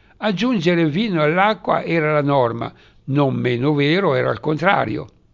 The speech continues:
Era uso comune, infatti, mescolare il vino all'acqua, secondo un costume ereditato, anche in questo caso nella tradizione greca e romana.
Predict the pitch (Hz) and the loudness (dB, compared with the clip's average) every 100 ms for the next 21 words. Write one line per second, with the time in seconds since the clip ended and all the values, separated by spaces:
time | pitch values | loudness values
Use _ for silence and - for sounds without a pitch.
0 | _ - - - 139 131 139 156 135 123 | _ -20 -20 -2 0 2 2 2 0 -2
1 | 113 175 135 147 147 117 135 113 110 - | -2 -2 -2 -2 -2 -2 -4 -6 -10 -12
2 | - - - _ - 135 113 - 127 131 | -14 -20 -20 _ -6 -4 -4 -2 0 2
3 | 165 151 139 - - _ 127 117 135 220 | 2 0 -2 -8 -20 _ -10 -6 -2 0
4 | 196 143 123 110 101 - 135 - _ _ | 0 0 -2 -4 -8 -12 -16 -18 _ _
5 | _ _ - 208 214 247 220 175 170 202 | _ _ -4 -2 0 0 0 -2 -2 -4
6 | 175 160 151 156 147 139 156 - 80 - | -4 -4 -2 -2 -2 -2 -2 -2 -2 -4
7 | 110 - - _ _ _ _ - 160 120 | -4 -8 -8 _ _ _ _ -2 -2 -2
8 | 131 117 135 117 196 147 127 135 139 123 | -6 -4 -6 -4 -2 -2 -2 -2 -2 -2
9 | 135 131 127 127 123 135 110 131 139 131 | -2 -2 -2 -4 -4 -6 -6 -4 -4 -4
10 | 120 135 143 175 170 165 - - 139 131 | -6 -2 -2 -2 -2 -4 -4 -2 -2 -2
11 | 117 107 117 123 | -2 -6 -8 -12